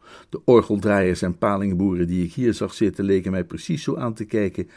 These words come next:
als dat smoelwerk. "Eén geintje," leken zij te zeggen, "en wij weten wat ons te doen staat." En ik kon er niets aan doen, maar ik kreeg de indruk dat het zingen van Sonny Boy, althans naar hun mening, onder de definitie van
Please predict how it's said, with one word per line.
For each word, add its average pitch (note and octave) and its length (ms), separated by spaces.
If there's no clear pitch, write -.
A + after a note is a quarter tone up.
als F#2+ 260
dat E2+ 200
smoelwerk. - 920
"Eén E3+ 280
geintje," D#3+ 680
leken A#2+ 320
zij A2 160
te G#2 100
zeggen, G#2 380
"en G#2 140
wij A2+ 240
weten A2 300
wat G#2+ 140
ons G2+ 200
te G#2+ 100
doen F#2+ 240
staat." D#2+ 380
En A2 140
ik G#2 100
kon A2 160
er G2+ 60
niets A2+ 240
aan G2+ 100
doen, B2 180
maar C#3+ 120
ik G2+ 80
kreeg G#2+ 180
de - 100
indruk A2 440
dat A2 140
het F#2+ 140
zingen G#2+ 280
van F2 180
Sonny F2 320
Boy, G2 380
althans G2 480
naar F#2 160
hun G2 200
mening, G2 400
onder G2+ 280
de F#2 100
definitie F#2 680
van F2 320